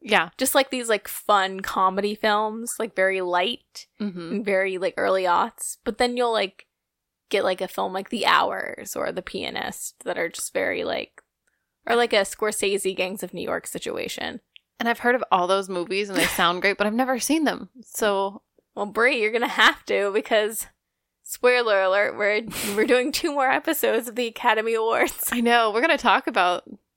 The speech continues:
Speaker 1: a lot of these movies,
Speaker 2: We
Speaker 1: too. So
Speaker 2: are.
Speaker 1: that'll be fun. I'm excited.
Speaker 2: And any chance to talk about Spirited Away, but
Speaker 1: And to live in two thousand two.
Speaker 2: Oh, for sure. No, that's what I love the most about this movie is, like,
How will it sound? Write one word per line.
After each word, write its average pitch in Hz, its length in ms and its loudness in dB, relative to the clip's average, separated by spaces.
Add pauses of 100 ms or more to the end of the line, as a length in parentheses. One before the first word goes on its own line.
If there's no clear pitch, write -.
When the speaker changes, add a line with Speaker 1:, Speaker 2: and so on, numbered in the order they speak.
(140)
Speaker 1:
a 208 60 -4
lot 202 180 4
of 247 80 -2
these 202 180 -2
movies, 185 560 -4
Speaker 2:
We 277 80 2
Speaker 1:
too. 330 60 2
So 311 80 4
Speaker 2:
are. 247 460 -2
Speaker 1:
that'll 220 200 6
be 269 100 -4
fun. - 280 -4
I'm 190 140 0
excited. - 480 -4 (760)
Speaker 2:
And 247 120 0
any 262 200 0
chance 254 320 -2
to 254 100 -8
talk 208 220 -2
about 196 220 -2
Spirited 190 420 -2
Away, - 360 -2 (120)
but - 240 -8 (400)
Speaker 1:
And 202 260 -2
to 196 180 0
live 190 220 -2
in 185 140 -6
two 208 140 -6
thousand 170 320 -4
two. - 220 -8 (140)
Speaker 2:
Oh, 196 160 -10
for 208 220 -4
sure. 123 640 -2
No, 262 160 4
that's 247 300 2
what 415 120 2
I 415 60 2
love 359 180 2
the 277 100 2
most 196 380 -2
about 214 260 2
this 190 200 -2
movie 180 400 -6
is, - 180 -4
like, 196 480 0